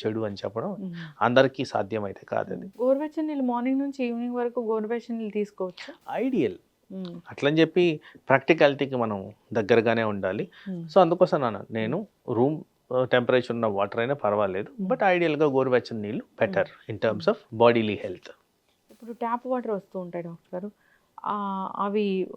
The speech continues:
Speaker 2: కాచి చల్లార్చి తీసుకుంటే అది మంచి నీళ్ళేనా?
Speaker 1: అంటే ఇప్పుడు ఇక్కడ మనం మాట్లాడేది టూ థింగ్స్.
Speaker 2: Hmm.
Speaker 1: ట్యాప్ వాటర్‌లో ఇన్ఫెక్షన్ లెవెల్స్ ఎలా ఉన్నాయి,
Speaker 2: Hmm.
Speaker 1: ట్యాప్ వాటర్‌లో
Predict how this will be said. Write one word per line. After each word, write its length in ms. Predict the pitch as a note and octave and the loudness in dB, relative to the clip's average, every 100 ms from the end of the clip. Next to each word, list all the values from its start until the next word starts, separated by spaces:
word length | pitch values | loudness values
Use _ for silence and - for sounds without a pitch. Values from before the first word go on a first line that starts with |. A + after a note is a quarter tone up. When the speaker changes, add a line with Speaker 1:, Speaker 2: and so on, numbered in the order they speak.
| - | -8
Speaker 2:
కాచి 320 | G#3 G#3+ A#3 | 2 2 2
చల్లార్చి 840 | C#4+ A#3+ G#3+ A3+ A#3 A#3 _ - B3 | -2 0 2 2 0 -4 _ -8 -8
తీసుకుంటే 720 | G#3+ A3+ G#3+ - A#3+ A#3 C#4+ | -4 -4 -4 -4 -4 2 4
అది 180 | B3+ G3 | 4 2
మంచి 320 | F#3+ F#3+ - | -2 -4 -4
నీళ్ళేనా? 480 | G#3+ G3+ F3 D#3+ G3 - - | -4 -2 -4 -4 -12 -10 -4
Speaker 1:
అంటే 320 | C#3 B3 A#3+ | 0 4 6
ఇప్పుడు 520 | F#3 F3 F#3 G3 F#3+ - | 6 8 8 6 0 -2
ఇక్కడ 180 | C#3 D3 | 2 4
మనం 280 | D3 D3 | 4 4
మాట్లాడేది 420 | C3+ D3 E3+ D#3 D3 | 4 2 2 -2 0
టూ 120 | G#3+ G#3+ | 2 4
థింగ్స్. 400 | G#3+ F#3 - G3 | 2 -6 -8 -8
Speaker 2:
Hmm. 180 | E3+ E3+ _ _ _ _ _ _ - | -10 -12 _ _ _ _ _ _ 10
Speaker 1:
ట్యాప్ 260 | F3 A#3 A#3 | 12 12 10
వాటర్‌లో 640 | G3 E3+ E3 D#3+ G3+ B3 _ _ _ _ | 8 8 6 6 4 2 _ _ _ _
ఇన్ఫెక్షన్ 500 | D#3 G3 G#3+ - F3+ | 0 4 4 4 0
లెవెల్స్ 320 | D3+ C3+ D3 - | 2 2 2 2
ఎలా 180 | G#2+ | 4
ఉన్నాయి, 300 | A2+ G2+ F#2+ - - | 2 0 -8 -14 -12
Speaker 2:
Hmm. 240 | F3+ E3+ E3+ E3 _ _ _ _ _ _ _ _ - | -10 -10 -12 -16 _ _ _ _ _ _ _ _ 6
Speaker 1:
ట్యాప్ 280 | F#3 A3 F3+ | 8 8 6
వాటర్‌లో 680 | D#3+ D#3 D#3 A3+ F3+ F#3 | 4 4 2 4 2 0